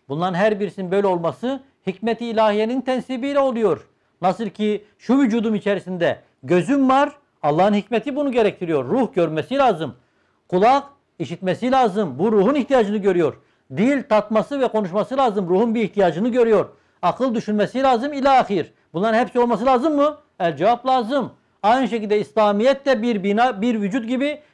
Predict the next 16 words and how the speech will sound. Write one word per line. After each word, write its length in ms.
bir 220
bina 240
gibidir. 480
Burada 340
da 100
şubeler 460
olacak. 500
Birisi 360
göz 240
gibi, 380
birisi 280
kulak 340
gibi, 340
birisi 400
dil 140
gibi, 420